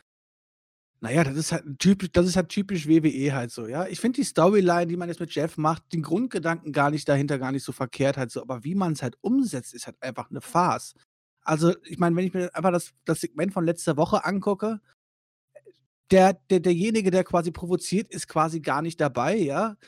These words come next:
Dafür steht Jeff Hardy im Ring mit irgendeinem random Kellner, der ihn Alkohol quasi einflößen möchte, ja. Dann ist Jeff Hardy hier der große Face, verprügelt am Ende aber den Kellner, ähm, statt sich irgendwie um seinen Konkurrenten Sheamus zu kümmern und sowas halt so. Das ist einfach alles so merkwürdig. Also,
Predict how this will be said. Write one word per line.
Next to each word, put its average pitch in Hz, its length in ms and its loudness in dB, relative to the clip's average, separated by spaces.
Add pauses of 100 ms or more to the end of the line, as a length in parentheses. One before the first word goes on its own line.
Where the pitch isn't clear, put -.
(160)
Dafür 175 180 2
steht 180 180 2
Jeff 170 200 2
Hardy 190 280 0
im 170 140 -4
Ring 202 220 0
mit 185 120 0
irgendeinem 180 600 -2
random 180 320 0
Kellner, 185 400 2
der 175 200 -2
ihn 165 120 -4
Alkohol 156 360 0
quasi 185 380 2
einflößen 185 600 -2
möchte, 190 280 0
ja. 175 280 0 (400)
Dann 165 140 0
ist 180 200 2
Jeff 196 160 4
Hardy 185 320 2
hier 180 140 2
der 175 80 0
große 190 320 0
Face, 180 260 -2
verprügelt 208 400 -2
am 165 140 -4
Ende 190 260 2
aber 151 140 2
den 147 160 0
Kellner, 185 680 4
ähm, 160 500 2 (100)
statt - 260 2
sich 170 160 0
irgendwie 156 640 2
um 165 160 -6
seinen 143 140 0
Konkurrenten 147 440 -4
Sheamus 190 420 2
zu 165 100 -2
kümmern 143 340 -2
und 139 100 -6
sowas 131 220 -6
halt 135 120 -10
so. 135 80 -8
Das 135 140 -4
ist 160 140 -4
einfach 151 280 -10
alles 156 340 -6
so 147 160 2
merkwürdig. 156 800 -2
Also, 147 320 2